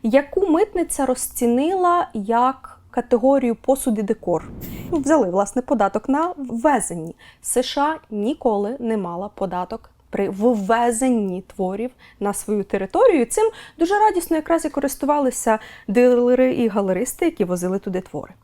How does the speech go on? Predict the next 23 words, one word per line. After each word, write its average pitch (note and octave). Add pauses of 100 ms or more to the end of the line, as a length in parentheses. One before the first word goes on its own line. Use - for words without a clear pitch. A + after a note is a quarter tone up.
Так F#4
от, - (760)
Бранкузі, G#4 (140)
так -
сказати, C#4+
на A#3
вході E4
взяли A3+ (240)
податок, A3
і B3+
він G4 (560)
подав A3+ (400)
на G#3+
С C4
Ш -
А A3
в G#3+
суд, -
щоб A3
довести, B3
що -
це A3+ (480)
модерне B3+